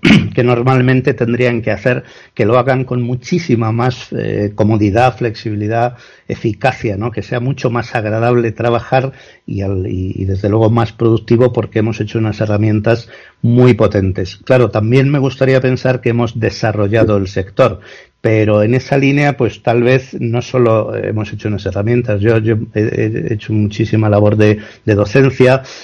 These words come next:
he escrito libros y tal vez eso quisiera yo pensar que haya ayudado a, a mejorar el sector de la construcción en el aspecto que nos toca de los costes, ¿no? Pero ese cambio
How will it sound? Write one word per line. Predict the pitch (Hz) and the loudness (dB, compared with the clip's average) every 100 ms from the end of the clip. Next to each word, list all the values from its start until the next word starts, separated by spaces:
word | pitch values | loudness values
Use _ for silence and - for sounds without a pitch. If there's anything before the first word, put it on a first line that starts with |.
| - - | -12 -8
he | |
escrito | 113 - 113 110 | -6 -2 0 2
libros | 110 123 127 127 | 4 4 4 2
y | 123 | -2
tal | 107 135 | 0 2
vez | 139 135 139 | 2 0 -4
eso | - 147 135 - - _ _ | -4 -2 -2 -6 -20 _ _
quisiera | 120 113 143 156 131 | -10 -4 0 2 2
yo | 123 | 2
pensar | 113 107 - 120 113 | 0 -4 -2 -4 -4
que | - 107 | -4 -4
haya | 107 113 - | -2 -2 -4
ayudado | 104 104 107 107 117 - - _ - | -4 -2 -2 -2 -2 -6 -20 _ -6
a, | 110 104 98 98 95 113 | -2 0 0 0 0 0
a | 107 | 0
mejorar | 110 - 104 107 131 | 0 0 0 2 4
el | 120 | 2
sector | 101 107 101 110 | -2 -6 -4 -2
de | 107 101 | -2 -2
la | 101 | -2
construcción | 101 95 92 110 101 | -6 -8 -6 -2 -2
en | 98 | -2
el | 92 | -4
aspecto | 87 - 92 98 | -6 -8 -6 -6
que | 95 | -4
nos | 92 - | -4 -2
toca | 107 104 90 | -4 -2 -2
de | 90 | 0
los | 87 85 | -2 -4
costes, | - 117 - 76 110 | -4 -4 -4 -6 -4
¿no? | 107 | -2
Pero | 95 90 87 | 0 0 -2
ese | 101 - 101 | -4 -6 -2
cambio | 107 104 107 104 | 0 2 2 0